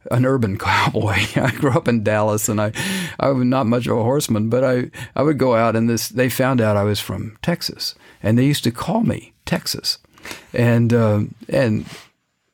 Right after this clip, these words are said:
you know, one day I went out there, and they said, "Oh, Texas, we have a horse for you." And two guys bring out this s-,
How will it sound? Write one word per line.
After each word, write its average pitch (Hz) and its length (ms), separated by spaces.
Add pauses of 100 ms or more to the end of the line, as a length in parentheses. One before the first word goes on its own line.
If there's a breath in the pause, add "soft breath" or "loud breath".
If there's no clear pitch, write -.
(200)
you 156 240
know, 123 200
one 123 340
day 120 160
I 113 40
went 113 220
out 110 160
there, 117 140
and 117 100
they 113 80
said, 113 180
"Oh, 139 160
Texas, - 720 (300 loud breath)
we 139 200
have 135 200
a 104 100
horse 143 340
for - 160
you." 127 420 (320 loud breath)
And 127 260
two 247 220
guys 123 340
bring 127 320
out 127 160
this - 380 (120)
s-, - 200